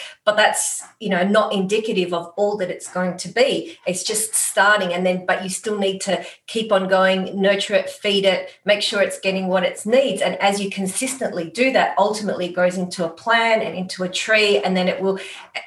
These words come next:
perpetually bear fruit of its own. And that's what content does. When you put it out into the marketplace, there's different types of content, and there's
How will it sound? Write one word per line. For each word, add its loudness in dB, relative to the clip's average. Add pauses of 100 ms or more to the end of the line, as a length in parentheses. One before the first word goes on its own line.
(220)
perpetually 2
bear 2
fruit -4
of 2
its -6
own. 2
And 0
that's 2
what 0
content -4
does. 2 (280)
When 0
you -2
put 0
it 2
out 4
into -4
the 0
marketplace, 2
there's -2
different -2
types 2
of -2
content, 2 (300)
and 4
there's 0